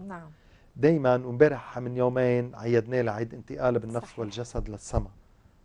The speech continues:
Speaker 2: أمنا مريم هي يلي، آه، إذا بدك، اللي كانت عم تترجى
Speaker 1: مم.
Speaker 2: حقيقة عمل الله بحياتها
Speaker 1: نعم.
Speaker 2: يوم بعد يوم.
Speaker 1: صحيح.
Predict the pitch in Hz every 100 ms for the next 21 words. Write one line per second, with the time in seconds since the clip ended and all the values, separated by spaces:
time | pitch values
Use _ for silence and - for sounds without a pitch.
0 | _ _ _ _ - - 214 160 147 165
1 | 135 117 117 120 - _ _ _ _ _
2 | - 113 180 147 147 147 151 156 - -
3 | 127 143 151 139 139 139 139 143 151 -
4 | _ _ - _ _ _ 123 120 120 -
5 | - 131 120 - - 120 127 151 135 127
6 | - 113 156 151 - 123 123 127 - 143
7 | 160 131 104 104 123 101 - - 190 185
8 | - - 160 - 120 139 131 151 - _
9 | _ _ _ - 135 151 127 120 117 135
10 | 131 107 113 - 120 123 135 127 117 113
11 | - - 104 98 120 156 135 120 110 110
12 | 107 90 _ - - - -